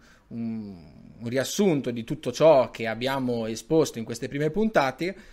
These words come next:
ab-, abbiamo parlato di un quadro frammentario e ancora da ricostruire e approfondire per quanto riguarda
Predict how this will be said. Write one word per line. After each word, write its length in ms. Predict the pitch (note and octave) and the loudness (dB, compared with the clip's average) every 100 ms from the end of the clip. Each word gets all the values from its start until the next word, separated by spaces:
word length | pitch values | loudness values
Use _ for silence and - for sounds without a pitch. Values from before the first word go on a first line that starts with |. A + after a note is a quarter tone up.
| - - | -20 -2
ab-, 480 | E3 D#3+ - C3+ C3+ | -2 -2 -12 -12 -4
abbiamo 340 | F3 E3 E3+ | 2 4 6
parlato 420 | E3 F#3+ F3 E3+ | 6 6 6 4
di 260 | D3 C#3+ C#3+ | -2 -2 -2
un 160 | D#3 E3 | -4 0
quadro 500 | D3+ D3+ D3+ D3+ - | 2 2 0 -2 -6
frammentario 880 | - D3+ C#3 F3 F#3 D3 D3 D3+ C3+ | -4 -4 -2 -2 0 0 2 2 0
e 80 | C3+ | -2
ancora 580 | C#3+ C#3 G#3+ C#3+ B2 A#2 | -2 2 4 6 4 0
da 400 | A#2+ C3 C#3+ B2 | 0 0 2 0
ricostruire 640 | A#2+ - B2 - D#3 D3+ | -2 -6 -8 -2 0 0
e 20 | |
approfondire 640 | A#2+ C3+ F#3+ F3+ B2+ C3 | 0 -4 -6 -6 -4 -4
per 140 | C#3 C3 | -6 -6
quanto 280 | C3 B2 C#3+ | -6 -6 -6
riguarda 600 | D3+ B2 A2 A2+ B2 | -2 -2 0 -2 -6